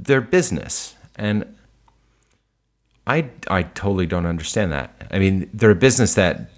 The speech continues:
basically made, made glue, right? They took some licensed technology and then built a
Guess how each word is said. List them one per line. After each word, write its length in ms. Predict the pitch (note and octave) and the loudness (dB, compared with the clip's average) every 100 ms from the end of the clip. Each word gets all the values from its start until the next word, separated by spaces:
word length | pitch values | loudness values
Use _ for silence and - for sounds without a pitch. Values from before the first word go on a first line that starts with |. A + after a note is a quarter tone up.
| _ - _ _ _ - | _ -20 _ _ _ -10
basically 420 | G2+ G2+ - F#2+ E2+ | -2 0 0 0 0
made, 420 | E2+ E2+ E2 D#2+ - | 2 2 0 -6 -8
made 360 | F#2+ F2 D2+ - | -4 -2 -2 2
glue, 280 | E3 F2+ | 4 4
right? 320 | C2 D2+ G2+ A#2 | 2 0 -2 -2
They 120 | D2 | -6
took 240 | - F#2 | -6 -6
some 240 | - D#2+ D#2 - - - | -6 -8 -12 -20 -20 -6
licensed 540 | F2 G2 - D#2+ - | -2 0 -2 -6 -6
technology 760 | F2+ D#2+ A2+ B2 G2 E2+ E2+ A2 | -8 -2 0 2 0 -2 -4 -2
and 100 | F2 | -4
then 260 | E2 E2 E2 | -4 -6 -8
built 320 | D#2+ E2+ - | -8 -8 -6
a 200 | C#2 | -8